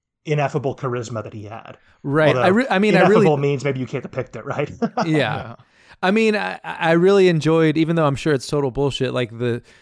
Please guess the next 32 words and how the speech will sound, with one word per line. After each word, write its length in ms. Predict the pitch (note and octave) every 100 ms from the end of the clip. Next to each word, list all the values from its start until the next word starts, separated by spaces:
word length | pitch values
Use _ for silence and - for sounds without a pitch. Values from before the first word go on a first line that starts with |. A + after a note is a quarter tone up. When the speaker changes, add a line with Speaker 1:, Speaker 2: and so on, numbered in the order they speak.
| _ -
Speaker 2:
the 160 | C#3+ C#3+
scene 260 | - G3+
at 140 | F3+ D3
the, 480 | D#3 C#3+ D3 - -
where 240 | E3 D#3+ D3
he 100 | D3+
meets 380 | D#3+ D#3 - C3 _ D3
Josephine 680 | - D#3+ D#3+ - C3 B2 A#2
and 160 | A#2+
she's 240 | - B2 A2+
like, 320 | A#2 A2 -
"I 160 | C#3 C#3
like 240 | C3 C#3+
your 100 | C3+
costume." 680 | - C#3+ D3 - B2+ A2+ A2+
And 100 | A#2
he's 160 | A#2+ A2+
like, 160 | A2+
"Oh, 140 | C#3+ C3
this 140 | C3
is, 200 | C#3 - _ - -
<laughs> 240 | - -
this 160 | D3+ F3
is 100 | D#3
my 120 | C3+
uniform. 480 | D3 E3 - G#2+ G#2+
I'm, 200 | B2+ -
I'm 140 | C#3+ D3
the 80 |
hero 240 | B2+ C#3 C3
of 100 | B2
Toulon." 460 | C#3 C3 D#3+ A2+